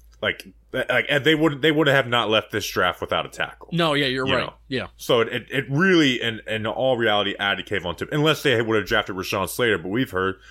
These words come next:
Speaker 1: that they weren't gonna draft Slater if they just stayed at that spot.
Speaker 2: Huh.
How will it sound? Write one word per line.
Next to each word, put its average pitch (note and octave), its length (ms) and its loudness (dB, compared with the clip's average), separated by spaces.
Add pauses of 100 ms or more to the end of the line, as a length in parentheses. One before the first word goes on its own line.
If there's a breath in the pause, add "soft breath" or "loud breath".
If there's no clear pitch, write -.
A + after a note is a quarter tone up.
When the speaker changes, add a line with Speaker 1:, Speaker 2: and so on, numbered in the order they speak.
(160 loud breath)
Speaker 1:
that A2 160 -2
they C3 120 4
weren't C3 200 0
gonna G2+ 160 -2
draft G2 320 0
Slater E2 480 -2
if F#2 120 -6
they F#2+ 120 0
just F2 240 -4
stayed F2 220 -4
at E2 140 -6
that D2 220 -6
spot. - 460 -6 (140)
Speaker 2:
Huh. B3+ 220 -2